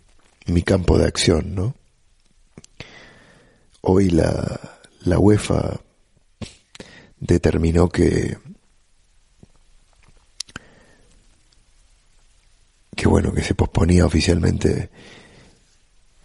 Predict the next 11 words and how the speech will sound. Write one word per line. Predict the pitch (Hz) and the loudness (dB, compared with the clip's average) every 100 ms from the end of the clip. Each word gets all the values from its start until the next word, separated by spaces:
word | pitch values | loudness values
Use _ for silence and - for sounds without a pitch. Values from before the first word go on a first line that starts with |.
| _ _ _ _ _ _ _ _ _ | _ _ _ _ _ _ _ _ _
la | - 82 | -2 -2
final | 76 - 78 85 | 0 0 2 2
de | 82 78 | 0 0
la | 76 | 0
Champions | 87 87 - 110 110 - | 0 0 0 0 -2 -6
y, | - - - - | -6 -6 -8 -10
y | |
la | - | -12
final | - 85 82 92 | -8 -4 -2 -4
de | 87 | -6
la | - - - - | -8 -10 -14 -18